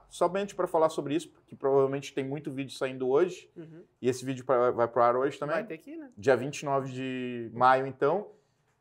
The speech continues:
Speaker 1: Aguardamos novas, ah, movimentações aí, assim que soubermos de algo. Isso tramita sempre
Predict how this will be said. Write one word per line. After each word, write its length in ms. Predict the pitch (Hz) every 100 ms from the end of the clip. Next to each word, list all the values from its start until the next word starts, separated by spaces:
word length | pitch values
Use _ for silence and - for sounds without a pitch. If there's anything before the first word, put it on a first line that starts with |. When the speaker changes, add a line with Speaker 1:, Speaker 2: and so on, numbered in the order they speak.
| _
Speaker 1:
Aguardamos 800 | 143 160 165 160 156 165 170 -
novas, 880 | 147 151 160 151 156 - - - - 110
ah, 220 | 120 120
movimentações 920 | 135 156 143 143 147 - 151 151 143
aí, 240 | 156 156 196
assim 280 | 180 -
que 80 | 156
soubermos 400 | - 139 135 139
de 100 | 120
algo. 340 | 135 156 160 147
Isso 220 | 165 214
tramita 460 | 226 196 196 196
sempre 920 | 196 185 202 247 269 262 254 240 220